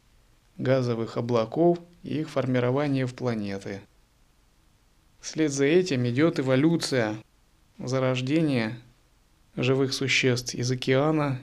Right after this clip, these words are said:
естественный отбор, мутации в процессе естественного отбора и появление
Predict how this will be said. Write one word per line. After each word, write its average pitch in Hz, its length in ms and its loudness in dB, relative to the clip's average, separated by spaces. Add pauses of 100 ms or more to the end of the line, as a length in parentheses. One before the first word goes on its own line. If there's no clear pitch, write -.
(340)
естественный 127 800 -2
отбор, 127 380 2
мутации 139 640 -2
в 139 60 -6
процессе 139 520 -2
естественного 131 800 -4
отбора 123 520 0 (180)
и - 60 -12
появление 123 840 -2